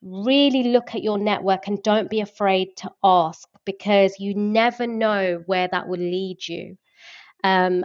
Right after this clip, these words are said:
and that's something that I've been learning over the years, and, um, it's been so, so fantastic for me in my career and in my journey.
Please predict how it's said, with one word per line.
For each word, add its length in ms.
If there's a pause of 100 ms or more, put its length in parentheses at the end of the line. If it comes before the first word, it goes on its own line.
and 120
that's 180
something 340
that 140
I've 240
been 160
learning 400
over 200
the 100
years, 520
and, 460 (180)
um, 500
it's 220
been 360
so, 680
so 300
fantastic 680
for 100
me 220
in 120
my 240
career 680 (460)
and 120
in 100
my 180
journey. 580